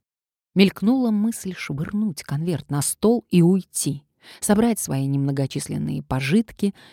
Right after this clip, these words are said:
чашку, ложку, кое-что из косметики и блокнот для рабочих записей, сложить все в пакет и отвалить домой. А утром получить расчет и начать искать работу.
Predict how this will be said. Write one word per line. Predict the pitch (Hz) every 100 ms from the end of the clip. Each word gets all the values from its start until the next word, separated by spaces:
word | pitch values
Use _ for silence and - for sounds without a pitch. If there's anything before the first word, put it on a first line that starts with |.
| -
чашку, | 220 226 - - 151
ложку, | 143 160 208 - 160 147
кое-что | 254 220 - 147
из | 139
косметики | 131 135 - 190 220 190 - 196 - -
и | - 247
блокнот | 180 185 185 - 165 143 151
для | 143 139
рабочих | 139 147 156 - 147
записей, | 156 127 - - 147 - -
сложить | - 220 240 226 160 127 -
все | - - 147
в | -
пакет | 202 220 - 359 - - _ _ _
и | 277
отвалить | 143 - 147 139 151 165
домой. | 147 143 139 135 131 _ _ _ _
А | 233
утром | 262 240 175 156
получить | 151 143 - 139
расчет | 147 151 - - 247 220 135
и |
начать | 135 - 143 143
искать | - 143 -
работу. | 139 143 143 - 147